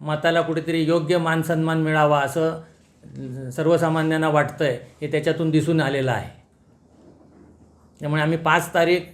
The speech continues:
पाच डिसेंबर आजपासून वीस डिसेंबरपर्यंत ही जे सह्यांची मोहीम राबवणार आहोत आणि आम्ही जास्त नेटवर्क आमचं नसलं तरी एक चाळीस हजारपर्यंत, चाळीस ते पन्नास हजार सह्या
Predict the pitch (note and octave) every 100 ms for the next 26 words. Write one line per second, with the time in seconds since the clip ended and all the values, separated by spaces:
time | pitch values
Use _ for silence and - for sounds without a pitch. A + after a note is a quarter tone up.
0 | - - D#3+ D#3+ D#3+ F3 E3+ F3 E3+ -
1 | - D#3 F3 E3+ - _ D#3+ C#3+ E3 D#3+
2 | F#3 E3+ E3 E3+ E3 D#3 D#3 D#3 E3 D#3
3 | D3+ D3+ D3+ D#3 D#3+ E3 D#3+ D3+ D#3 D#3
4 | D3 D3 C#3+ C#3 C3 B2+ E3 - - _
5 | _ _ _ _ - C#3+ D#3 F3 - -
6 | - - - _ _ _ _ _ _ _
7 | _ _ _ _ _ _ _ C#3+ D#3 F3
8 | E3+ - C3 D#3 - F#3+ F3 E3+ F3 F#3+
9 | F#3 E3+ E3+ F3 F3 F3 E3+ E3 D3+ D3+
10 | - E3+ D#3+ F3+ E3+ E3 F3 E3+ - E3+
11 | E3+ E3 D#3+ D3 D3+ D#3+ D#3+ F3 D#3 E3
12 | E3 E3 E3 D3 - - _ - D#3+ D#3
13 | D3+